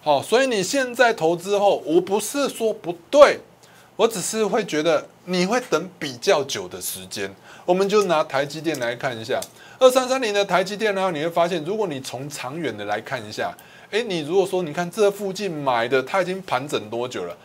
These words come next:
盘整了一年多，它还是在六百块上下，大概三十块附近为主啦，对不对？所以你看一下 V 型反转，坦白说实属是不易啊。好，所以我认为啊，大家不要太去期待说，哦，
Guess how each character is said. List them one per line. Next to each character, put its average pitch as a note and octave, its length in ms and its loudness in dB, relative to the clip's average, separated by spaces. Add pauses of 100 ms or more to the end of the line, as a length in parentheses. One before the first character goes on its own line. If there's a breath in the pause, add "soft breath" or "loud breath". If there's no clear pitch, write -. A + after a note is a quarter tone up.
(320 loud breath)
盘 G3+ 320 6
整 A#3+ 180 6
了 F#3 120 2
一 B3 180 -2
年 F#3 300 2
多， G3 180 4
它 A3 140 4
还 F#3+ 120 6
是 F#3+ 80 -8
在 G3+ 140 6
六 G#3+ 320 6
百 B2 240 6
块 E3+ 240 2
上 F3+ 460 4
下， F#3+ 260 4
大 F#3 100 0
概 F3 140 2
三 F3+ 320 4
十 D#3 160 -6
块 F3 180 4
附 E3 200 -6
近 D#3 200 -6
为 A#2+ 200 -2
主 G2+ 300 -10
啦， D#2+ 140 -4 (540 soft breath)
对 F3 100 0
不 G3+ 60 6
对？ F#3 140 8 (180 loud breath)
所 D#4+ 160 4
以 E4 40 4
你 C#4 100 0
看 C#4+ 160 4
一 - 20 0
下 C#4 120 8
V C#4 300 2
型 A3+ 280 -4
反 G#3 180 4
转， F#3 180 2
坦 D3 160 0
白 D3+ 140 0
说 F#3+ 180 -2
实 D3 280 -6
属 A2 240 -10
是 - 120 -10 (200)
不 A2+ 180 -12 (100)
易 D#3+ 240 -10
啊。 F2+ 120 -4 (220 soft breath)
好， C3 200 2
所 G3 180 4
以 G#3 60 4
我 D3 180 4
认 G#3+ 160 4
为 D3+ 140 6
啊， C3+ 40 8
大 D#3+ 200 2
家 D#3+ 120 4
不 D3+ 140 2
要 D3 140 6
太 D3 180 -6
去 C#3+ 180 -6
期 A#2 220 -8
待 C3 180 0
说， C3+ 300 0
哦， E3 180 4